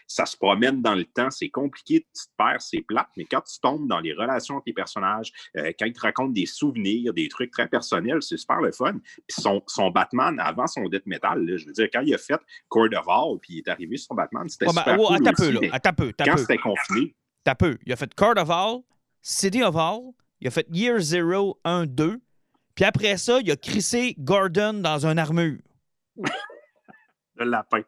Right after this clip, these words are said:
Speaker 2: OK ? On, on, on est là, là.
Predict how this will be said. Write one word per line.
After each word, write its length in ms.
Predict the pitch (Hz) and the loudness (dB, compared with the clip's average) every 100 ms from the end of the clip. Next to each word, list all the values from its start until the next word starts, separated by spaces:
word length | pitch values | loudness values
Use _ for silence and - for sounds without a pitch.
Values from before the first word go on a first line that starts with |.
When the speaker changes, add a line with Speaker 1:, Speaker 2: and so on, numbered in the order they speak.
| _ - _ _ - _ _ - - - - - - _ _ - - - - | _ -20 _ _ -20 _ _ -20 -14 -14 -10 -10 -10 _ _ -20 -20 -20 -4
Speaker 2:
OK ? 220 | 131 175 175 330 370 _ _ _ _ _ _ - | -2 4 4 4 -2 _ _ _ _ _ _ -8
On, 220 | 135 143 | -4 -4
on, 120 | 143 | -6
on 200 | - 139 | -4 0
est 120 | 156 160 | 2 4
là, 240 | 190 247 | 4 4
là. 180 | 143 | 2